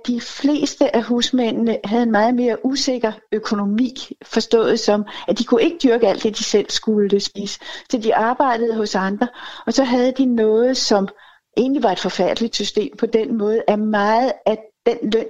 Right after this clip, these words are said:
de fik, når de arbejdede for andre, var mad for den, der arbejdede der. Når, så når far fra et husmandsbrug arbejdede på en stor gård, så fik han alt det, han kunne spise på den store gård. Men han fik ikke så meget med hjem, og ikke så mange penge med hjem.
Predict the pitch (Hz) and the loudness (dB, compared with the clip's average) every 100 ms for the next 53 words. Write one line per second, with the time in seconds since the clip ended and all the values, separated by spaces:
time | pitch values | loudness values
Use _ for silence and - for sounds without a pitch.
0 | - - 226 240 226 190 180 220 214 208 | -6 -6 -4 -2 0 0 2 2 0 0
1 | 190 185 190 226 - - - 202 214 208 | 0 0 0 -2 -4 -12 -8 -2 -2 0
2 | 196 214 - 233 196 - 190 175 180 208 | -2 -2 -2 -2 -2 0 0 0 0 0
3 | 196 196 196 202 202 - - 196 190 190 | 0 -4 -4 -4 -4 -2 0 2 2 0
4 | - 233 240 254 - 208 196 240 240 _ | 0 0 0 -2 -4 -4 -2 -6 -6 _
5 | - 220 208 - 226 - - - - 220 | -6 -6 -6 -4 -4 -6 -18 -12 -4 -4
6 | 233 240 208 208 214 208 - 196 190 - | -2 -2 -2 -4 -4 -6 -4 -4 -4 -2
7 | 247 214 226 226 - - - - 247 262 | -2 0 -2 -2 -6 -20 -12 -8 -6 -4
8 | 269 247 269 - 277 254 233 220 - 226 | -6 -2 -2 -2 -6 -6 -6 -8 -6 -8
9 | 233 - 214 - 214 226 226 220 - - | -6 -6 -4 0 0 0 0 -2 -4 -14
10 | - - - - - - - 233 240 233 | -18 -18 -18 -16 -16 -18 -6 -2 0 0
11 | - 240 262 254 262 208 233 233 214 214 | 0 0 0 0 0 0 0 -2 -2 -2
12 | - 220 233 226 208 226 240 240 262 247 | 0 -2 -2 -2 -2 -2 -2 0 0 2
13 | 208 202 - | 0 -2 -4